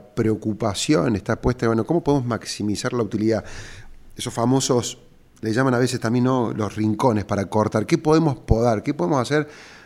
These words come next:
para ser más eficientes? A veces también, bajo el rótulo, la excusa ser eficientes, metemos muchas cosas con el afán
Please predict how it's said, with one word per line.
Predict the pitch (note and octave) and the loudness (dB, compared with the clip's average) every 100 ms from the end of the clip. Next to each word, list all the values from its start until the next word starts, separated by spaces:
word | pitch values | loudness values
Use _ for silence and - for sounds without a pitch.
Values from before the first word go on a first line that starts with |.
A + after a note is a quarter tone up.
| _ | _
para | G#2+ G2+ | -4 -4
ser | - - A#2 A#2+ A2 | -2 0 0 0 -4
más | G#2+ - | -8 -8
eficientes? | G2+ F2 - - F#2 F#2+ - - | -8 -8 -6 -2 -2 -2 -10 -4
A | C3 | 0
veces | D3 C#3+ | 0 0
también, | B2 C3 A2+ - - - - | 0 -2 -6 -14 -20 -20 -18
bajo | - A#2+ - | -4 -2 -2
el | G#2+ | 0
rótulo, | A#2 C#3 C3 G#2+ | 2 4 4 2
la | G2+ | 2
excusa | F#2+ - A#2+ - G2 | -2 -4 -4 -2 -4
ser | A2+ | -4
eficientes, | A2 G#2 F#2+ B2 B2 B2 | -6 -6 -6 -4 -4 -4
metemos | F#2 G#2+ G2 | -4 -4 -2
muchas | G#2+ G#2 F#2 | -2 -2 -4
cosas | - C#3 B2+ | -2 -4 -2
con | G#2+ G2+ | -2 -2
el | |
afán | G2 G2 - F#3 G2+ | -2 -4 -4 -2 -4